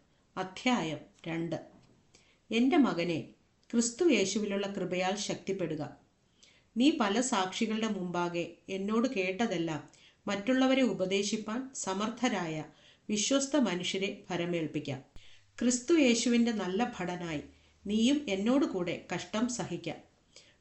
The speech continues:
പട ചേർത്തവനെ പ്രസാദിപ്പിക്കേണ്ടതിന് യാതൊരു പടയാളിയും ജീവനകാര്യങ്ങളിൽ ഇടപെടാതിരിക്കുന്നു. ഒരുത്തൻ മല്ലു കെട്ടിയാലും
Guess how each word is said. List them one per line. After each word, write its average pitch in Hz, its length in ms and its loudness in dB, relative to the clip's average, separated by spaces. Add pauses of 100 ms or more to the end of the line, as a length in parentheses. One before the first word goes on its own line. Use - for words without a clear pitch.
പട 233 220 4
ചേർത്തവനെ 196 720 0
പ്രസാദിപ്പിക്കേണ്ടതിന് 180 1040 -4 (340)
യാതൊരു 233 460 4
പടയാളിയും 175 640 -2 (340)
ജീവനകാര്യങ്ങളിൽ 180 1000 2 (100)
ഇടപെടാതിരിക്കുന്നു. 190 920 -4 (640)
ഒരുത്തൻ 269 420 4
മല്ലു 214 300 4
കെട്ടിയാലും 180 640 0